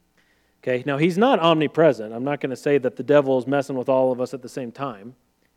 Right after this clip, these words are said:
He doesn't have the attributes of God. But he's got influence all over, all the time, through his own means.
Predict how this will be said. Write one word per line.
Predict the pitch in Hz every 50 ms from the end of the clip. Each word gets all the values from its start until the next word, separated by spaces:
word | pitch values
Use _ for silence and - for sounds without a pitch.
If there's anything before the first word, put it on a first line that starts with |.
| _ _ _ _ _ _ _ _ _
He | - 139
doesn't | 160 180 170 160
have | 160 160 160 147
the | 151 147
attributes | 147 143 - 151 143 139 127 -
of | 120 110
God. | 139 131 110 92 92 98 _ _ _ _ _ _ _ _ _ _ _ _ _ _ _ _ _ _ _ _ _ _ _ _ _ _ _ _ _
But | - 185 - - 156 135 202 233 - - - - _ _ _ _ _ _ _ _ _ _ _ _ _ _ _ _ _
he's | - 135 143 135
got | 143 165 151 147
influence | 170 196 190 - 147 143 139 139 135 135 - - - - -
all | 147 156 170 170 165
over, | 165 170 156 127 123 120 117 120 -
all | - 139 143 143
the | 135 127
time, | - 151 151 139 127 120 117 117 113 _ -
through | - 147 151 151 143
his | 139 147 147 139 127 135
own | 131 131 120 120
means. | 123 120 107 98 95 _ - -